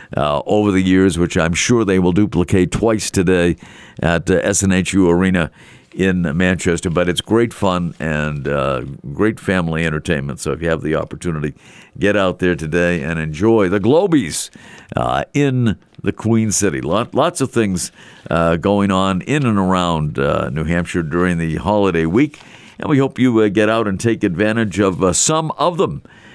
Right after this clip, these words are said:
because there are plenty activities to go around. And lots of activity here on W K X L. Don't forget, uh, my, my good friend Slim will be around at ten o'clock today, and he will probably tell you,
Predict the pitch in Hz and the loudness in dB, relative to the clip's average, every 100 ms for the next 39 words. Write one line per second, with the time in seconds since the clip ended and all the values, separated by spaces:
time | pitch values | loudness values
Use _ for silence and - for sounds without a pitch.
0 | - - 65 82 82 90 92 90 87 - | -20 -12 -4 -2 0 2 2 2 0 -2
1 | - 101 104 95 - 98 - 113 95 90 | -2 -2 0 -2 -2 -4 -2 -2 0 0
2 | 85 - 90 67 76 87 85 85 69 64 | -2 -2 -2 -2 0 2 2 2 -2 -2
3 | 85 139 170 139 139 147 165 156 143 123 | 0 2 0 -2 -2 -2 -2 2 2 4
4 | 151 160 120 180 - - 127 139 151 139 | 4 4 0 -8 -8 -4 -2 0 -2 0
5 | 127 - 143 131 - 135 117 147 233 165 | -2 0 2 0 0 -2 0 0 0 0
6 | 170 156 107 - - - - - - - | 0 0 -2 -8 -20 -20 -20 -20 -20 -8
7 | - 85 78 - 82 95 101 90 98 196 | -2 0 -2 -4 -2 0 0 0 0 0
8 | 180 160 160 135 - 131 185 196 170 143 | -2 0 0 0 0 2 2 2 2 2
9 | 147 139 143 143 127 90 139 139 - 127 | 0 0 0 2 0 0 -2 -2 -2 0
10 | 135 131 127 117 117 123 117 - - - | 0 -2 0 2 4 2 -2 -14 -20 -20
11 | - - 85 92 127 110 - - 202 208 | -10 -2 0 2 4 2 0 -2 0 0
12 | 165 160 - 139 113 82 58 65 | 2 0 2 -2 0 -2 -4 -6